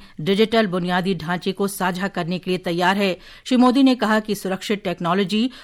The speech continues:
और इसकी जिम्मेदारी से किए गए इस्तेमाल के लिए संतुलन नियमन की जरूरत है। उन्होंने कहा कि दुनिया ऐसी वैश्विक डिजिटल गवर्नेंस चाहती है जिसमें संप्रभुता और अखंडता कायम रहे।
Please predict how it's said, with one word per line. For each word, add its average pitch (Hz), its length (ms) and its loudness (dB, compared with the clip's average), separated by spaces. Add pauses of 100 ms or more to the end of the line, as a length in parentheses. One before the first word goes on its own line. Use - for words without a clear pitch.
(120)
और 208 140 4
इसकी 220 320 -2
जिम्मेदारी 185 540 0
से 196 160 -4
किए 190 260 -2
गए 190 120 0
इस्तेमाल 185 400 -4
के 202 160 -2
लिए 208 280 0 (200)
संतुलन 208 580 2
नियमन 190 400 0
की 196 160 -4
जरूरत 180 460 -4
है। 208 220 -2 (300)
उन्होंने 269 200 6
कहा 269 200 0
कि 285 140 0
दुनिया 214 600 0
ऐसी 190 380 -4
वैश्विक 185 520 -4
डिजिटल 190 360 -4
गवर्नेंस 180 560 -2
चाहती 185 360 -4
है 233 180 0 (280)
जिसमें 226 460 2 (160)
संप्रभुता 196 840 0
और 180 260 -2
अखंडता 185 560 -2
कायम 175 380 0
रहे। 185 320 -2